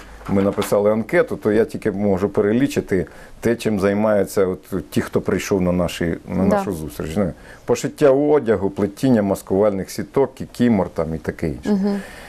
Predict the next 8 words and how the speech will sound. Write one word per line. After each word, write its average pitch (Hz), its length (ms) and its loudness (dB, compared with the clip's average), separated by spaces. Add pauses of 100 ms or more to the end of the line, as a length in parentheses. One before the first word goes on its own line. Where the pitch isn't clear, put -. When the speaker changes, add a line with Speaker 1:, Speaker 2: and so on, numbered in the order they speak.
(120)
Speaker 1:
Збір 156 340 0
продуктів 120 560 -2
харчування, 123 720 0
предметів 101 720 0
першої - 440 0
необхідності, 92 800 0
води, 87 440 0
там, 82 280 -2